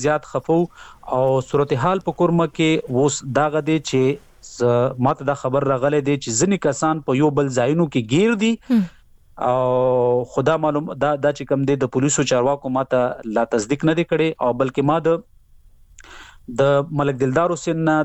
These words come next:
Speaker 1: دا پوښتنه وکړله چې په پړاچینار کې ځینې سنیان چې کوم دي، هغه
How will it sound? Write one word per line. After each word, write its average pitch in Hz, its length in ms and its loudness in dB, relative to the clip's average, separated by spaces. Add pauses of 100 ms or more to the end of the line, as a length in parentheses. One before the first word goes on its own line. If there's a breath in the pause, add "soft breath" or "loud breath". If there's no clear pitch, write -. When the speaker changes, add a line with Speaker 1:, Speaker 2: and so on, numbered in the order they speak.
Speaker 1:
دا 143 60 2 (100)
پوښتنه 139 320 -2
وکړله 156 380 2
چې 147 140 0
په 120 120 4
پړاچینار 139 500 0
کې 156 100 -4 (100)
ځینې 131 220 2
سنیان 143 500 0
چې - 140 -8
کوم 127 220 2
دي، 135 160 2
هغه 131 200 2